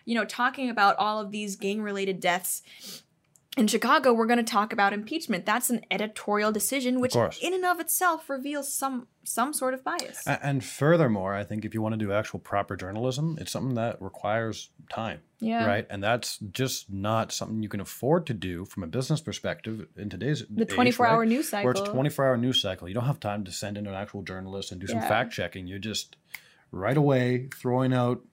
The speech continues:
Speaker 1: Here's
Speaker 2: like,
Speaker 1: what gets clicks,
Speaker 2: Yeah,
Speaker 1: what, yeah.
Speaker 2: exactly. So, you know, just kind of an approximate fact of here's what we think, but it's portrayed in a way that's going to, you know, get attention.
Speaker 1: Mm-hmm.
Speaker 2: And that's, that's just a huge clickbait
Speaker 1: Yeah,
Speaker 2: culture
Speaker 1: and actually, I
Speaker 2: problem.
Speaker 1: mean, we're talking about, like, real journalism. To me, what Project Veritas does, investigative journalism, where they're actually going out there and they're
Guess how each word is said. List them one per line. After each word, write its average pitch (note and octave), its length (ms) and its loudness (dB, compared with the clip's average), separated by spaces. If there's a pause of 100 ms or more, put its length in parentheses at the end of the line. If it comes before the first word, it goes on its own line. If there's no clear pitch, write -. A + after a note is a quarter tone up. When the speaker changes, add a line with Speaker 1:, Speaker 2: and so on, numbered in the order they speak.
(160)
Speaker 1:
Here's A#3+ 260 2 (460)
Speaker 2:
like, A#2 240 -2
Speaker 1:
what - 480 0
gets E3 220 -4
clicks, E4 560 -2
Speaker 2:
Yeah, A#2 140 2
Speaker 1:
what, - 80 0
yeah. A#3+ 120 2
Speaker 2:
exactly. G#2 560 0
So, G2 400 -4
you A#2 100 -2
know, A2 140 0
just - 240 -6
kind B2+ 100 -2
of A2 60 0
an G2+ 60 -4
approximate A#2+ 580 -2
fact A2+ 400 0
of F#2 240 -10 (340)
here's B2 220 2
what G#2+ 140 0
we A2 100 -2
think, G2+ 320 -6
but G2+ 80 -4
it's F#2+ 80 -8
portrayed D3+ 400 2
in E3 80 2
a A#2+ 60 2
way F#2+ 180 -4
that's G2 220 -6
going G2+ 300 -4
to, G2 380 -4
you G#2+ 100 -6
know, F2 120 -6
get G2 180 -8
attention. A#2+ 520 -4
Speaker 1:
Mm-hmm. A3+ 120 0
Speaker 2:
And A#3 340 2
that's, G#2 220 0
that's - 240 -6
just - 220 -8
a A#2 60 -4
huge G#2+ 340 -4
clickbait - 260 -10
Speaker 1:
Yeah, A2 100 0
Speaker 2:
culture A#3 260 -2
Speaker 1:
and B3+ 100 4
actually, - 260 4
I A#3 40 6
Speaker 2:
problem. A#3 60 4
Speaker 1:
mean, A3+ 120 2
we're A#3 60 2
talking D4 240 0
about, C4+ 100 6
like, G3 160 -2
real A3+ 300 2
journalism. A3 460 0
To A3 120 -2
me, C4 200 4
what G#3+ 340 4
Project G#3 360 2
Veritas F#3+ 420 0
does, G3+ 340 2
investigative F#3+ 840 2
journalism, F3+ 520 -2
where G3+ 120 -2
they're G3+ 100 0
actually G#3+ 340 0
going G#3 400 0
out G#3+ 260 -2
there G#3 160 -4
and G3 160 -2
they're G3 180 0